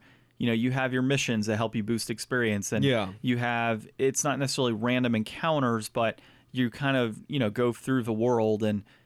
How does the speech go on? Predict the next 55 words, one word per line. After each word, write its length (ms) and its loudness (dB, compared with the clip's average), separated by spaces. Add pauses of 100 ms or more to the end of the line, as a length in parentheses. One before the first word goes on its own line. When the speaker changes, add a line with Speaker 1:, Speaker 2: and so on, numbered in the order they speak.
(120)
Speaker 1:
you 140 0
find 480 0
different 340 0
enemies 400 2
and 100 -2
such 340 0
in 80 -2
different 340 -4
areas 500 0
like 220 -2
you 100 0
would 340 2
in 460 0 (300)
the 140 0
random 300 0
Speaker 2:
Yeah. 40 0 (180)
Speaker 1:
encounter 600 2
aspect. 520 -2
It's 140 -6
just, 300 -4 (580)
Speaker 2:
You 80 -4
Speaker 1:
they're 140 6
Speaker 2:
see 160 2
Speaker 1:
kind, 160 4
Speaker 2:
'em. 80 -4
Speaker 1:
you 120 0
see 300 0
'em. 200 2
Speaker 2:
You 80 2
Speaker 1:
Yeah, 120 4
you 60 4
Speaker 2:
see 100 4
Speaker 1:
see 80 4
Speaker 2:
'em 120 4
Speaker 1:
'em 120 4
in 60 2
Speaker 2:
in 80 2
Speaker 1:
advance 340 2
and 60 0
you 40 0
can 140 -2
run 160 2
Speaker 2:
I 60 2
Speaker 1:
away. 140 4
Speaker 2:
mean, 80 -2 (120)
and 120 4
it 160 4
makes 300 4
a 60 4
lot 220 4
of 60 0
sense 480 -2
in 600 0 (160)
the 120 0
city, 560 -2